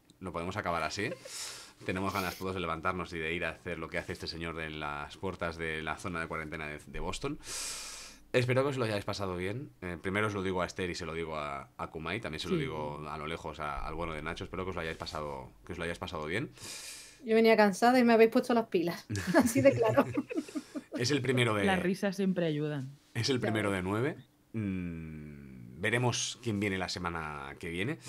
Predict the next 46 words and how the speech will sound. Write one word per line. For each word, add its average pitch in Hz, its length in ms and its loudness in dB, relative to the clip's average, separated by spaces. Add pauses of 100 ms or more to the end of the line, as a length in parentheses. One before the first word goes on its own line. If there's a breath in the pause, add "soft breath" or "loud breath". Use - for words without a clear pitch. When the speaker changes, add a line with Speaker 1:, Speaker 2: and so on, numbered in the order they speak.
(320 loud breath)
Speaker 1:
pero 101 140 0
ya 98 60 4
hay 104 60 4
una 107 120 0
lista 95 200 -2
de 90 80 -2
invitados 85 420 -4
que, 73 480 -8
que, 76 400 -10
que, 80 180 -10
que 85 120 -10
manejamos. 90 580 -6 (640 loud breath)
Y 135 100 2
bueno, 127 360 4
eh, 92 500 -2
antes 92 260 -4
de 92 80 -4
nada, 117 240 -4 (360)
gracias 85 360 -10
a 82 40 -14
todos 87 120 -6
los 82 100 -8
que 90 60 -8
habéis 82 140 -6
estado 80 280 -6
ahí 82 120 -2
al 80 80 -4
otro 80 160 -10
lado 78 240 -4
del 78 340 -6
chat. 180 280 0 (460)
Gracias 82 240 -6
a 76 40 -14
vosotras 80 340 -12
dos, 135 200 -2
gracias 78 200 -8
a 82 60 -10
Nacho, 127 480 -2 (180)
y 87 460 -4
bueno, 90 280 -8
pues 82 140 -10
nos 76 100 -12
vemos 82 300 -8
en 82 80 -8
cuestión 82 340 -8
de, 80 180 -4